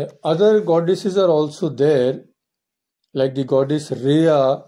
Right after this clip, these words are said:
in Greek mythology. She was also said to be attended by lions.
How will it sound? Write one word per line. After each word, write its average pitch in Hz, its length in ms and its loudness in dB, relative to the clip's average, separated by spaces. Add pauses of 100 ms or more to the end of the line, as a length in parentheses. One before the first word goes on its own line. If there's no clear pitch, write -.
in 135 220 -6
Greek 151 400 -6
mythology. 127 840 -6 (760)
She 185 340 -6
was 196 240 2
also 185 760 0 (120)
said 170 480 -6
to 185 100 -2
be 175 300 -4
attended 151 640 -4
by 156 140 2
lions. 117 920 -4